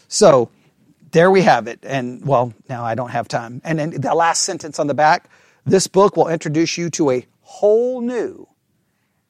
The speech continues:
and deeper relationship with Jesus Christ." Still using the same, the same marketing pl-,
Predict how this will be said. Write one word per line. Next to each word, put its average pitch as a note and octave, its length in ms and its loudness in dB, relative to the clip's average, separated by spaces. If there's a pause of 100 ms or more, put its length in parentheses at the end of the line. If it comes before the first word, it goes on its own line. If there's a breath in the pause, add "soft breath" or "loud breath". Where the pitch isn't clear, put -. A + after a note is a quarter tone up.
(100)
and C#3 400 0 (120)
deeper D#3+ 520 2
relationship B2+ 560 -4
with A#2+ 100 -10
Jesus C3 300 -12
Christ." - 240 -8 (220 soft breath)
Still B3 280 6
using G#3+ 360 2
the F#3 80 0
same, G#3 340 -2 (300 soft breath)
the F3+ 120 4
same A3+ 320 0
marketing A3 580 2
pl-, G#3+ 380 -2